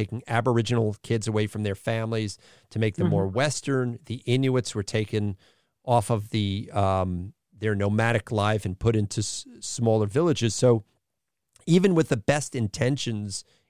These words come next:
Speaker 1: in mind, it doesn't always work so well.
Speaker 2: Mm-hmm. I, you know, I, it's, it's complicated.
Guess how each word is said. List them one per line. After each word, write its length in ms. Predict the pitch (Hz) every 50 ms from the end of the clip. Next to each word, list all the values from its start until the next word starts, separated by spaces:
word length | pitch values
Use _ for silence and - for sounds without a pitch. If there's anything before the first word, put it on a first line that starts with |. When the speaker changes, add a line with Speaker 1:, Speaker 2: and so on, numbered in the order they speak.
| _ _ -
Speaker 1:
in 120 | 117 104 107
mind, 340 | 117 131 147 139 117 107 98
it 80 | -
doesn't 300 | - 123 110 - 113 113
always 400 | - - 110 104 98 98 95 -
work 260 | 113 117 135 135 - -
so 160 | - 101 90
well. 340 | 85 92 92 80 80 - - _ _ _ _ _ _ _ _ _ _ _ -
Speaker 2:
Mm-hmm. 360 | 196 190 165 180 185 202 226 240 - _ _ - - - - - - - - - - - _ _
I, 240 | 226 226 233 233 220
you 240 | - - 208 214 240
know, 440 | 254 254 254 240 233 226 226 - - _ _ _ _ _ _ _ -
I, 180 | - 214 - - -
it's, 300 | 233 247 247 - - -
it's 180 | - 233 -
complicated. 960 | - - - - 240 247 233 240 214 190 190 - 170 139 131 - - - -